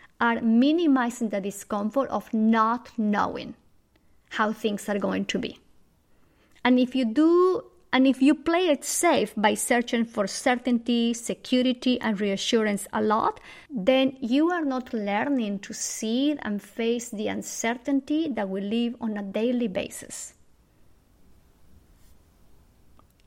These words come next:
Number four, playing it safe by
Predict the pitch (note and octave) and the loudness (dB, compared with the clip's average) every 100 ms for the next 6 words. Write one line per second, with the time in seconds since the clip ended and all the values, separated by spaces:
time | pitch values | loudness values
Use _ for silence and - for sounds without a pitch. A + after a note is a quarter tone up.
0 | _ _ - A#3+ A#3+ A3 - A3 G#3 B3 | _ _ -4 0 2 2 0 4 6 6
1 | C#5+ - _ _ _ _ - A3+ A3 B3 | 2 -2 _ _ _ _ 0 4 4 6
2 | D4 F#4+ - - A#3+ A#3+ G#3+ A3+ A3+ | 4 2 -4 -2 -2 -2 0 2 2